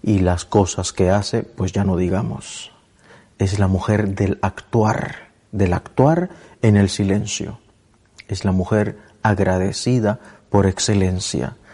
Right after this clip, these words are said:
porque un corazón agradecido es un corazón completo, repito, que da gracias con las palabras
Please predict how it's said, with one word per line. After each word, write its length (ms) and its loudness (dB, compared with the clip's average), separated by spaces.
porque 420 2
un 380 6
corazón 840 0
agradecido 920 0
es 260 2
un 140 2
corazón 680 0
completo, 1000 2
repito, 600 0
que 160 2
da 120 2
gracias 640 -2
con 320 0
las 220 -2
palabras 680 -2